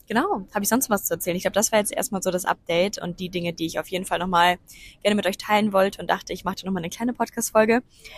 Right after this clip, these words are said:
dass wir da zumindest, ähm, ein bisschen was haben am Montag.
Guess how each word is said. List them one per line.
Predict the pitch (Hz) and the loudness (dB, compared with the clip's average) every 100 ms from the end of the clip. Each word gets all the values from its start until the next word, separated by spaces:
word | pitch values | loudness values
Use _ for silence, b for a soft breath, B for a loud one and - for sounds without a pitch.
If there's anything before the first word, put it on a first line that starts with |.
| B | B
dass | 202 | 0
wir | 196 | 4
da | |
zumindest, | 196 190 190 196 185 - - | 4 2 2 2 2 0 2
ähm, | 160 170 170 170 175 190 _ | 4 4 2 -4 -6 -8 _
ein | 202 | 2
bisschen | 254 247 | 2 2
was | 220 - | 0 2
haben | 214 214 | 4 4
am | 196 | 4
Montag. | 214 220 220 202 | 6 4 4 2